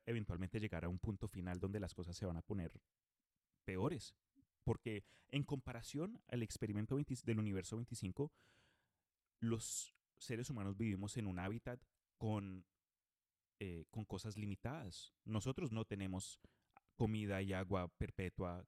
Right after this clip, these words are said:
que llega una persona y nos, nos llena el filtrito ahí de, de agua y estamos bien. Aunque tam-, tenemos un poquito más de opción con el, con respecto al espacio disponible,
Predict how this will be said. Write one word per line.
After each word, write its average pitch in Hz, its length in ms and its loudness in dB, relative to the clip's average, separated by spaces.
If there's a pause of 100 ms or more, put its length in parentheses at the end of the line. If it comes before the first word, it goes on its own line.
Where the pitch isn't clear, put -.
que 90 460 -2
llega 95 220 -2
una 98 160 -2
persona 95 380 -4
y 95 40 -2
nos, 101 460 -6
nos 95 540 -6
llena 92 220 -2
el 92 100 -4
filtrito 98 540 -2
ahí 101 160 0
de, 101 380 -2 (440)
de 92 240 -2
agua 95 320 -2
y 101 80 -2
estamos 95 360 -2
bien. 117 220 -4 (680)
Aunque 104 520 -2 (100)
tam-, 113 160 -6 (200)
tenemos 113 400 -2
un 135 80 -2
poquito - 300 -2
más 120 140 -2
de 117 60 2
opción 113 260 -2
con 117 200 -2
el, 110 300 -2
con 107 120 -2
respecto 95 340 -4
al 87 80 0
espacio 92 460 0
disponible, 95 640 -2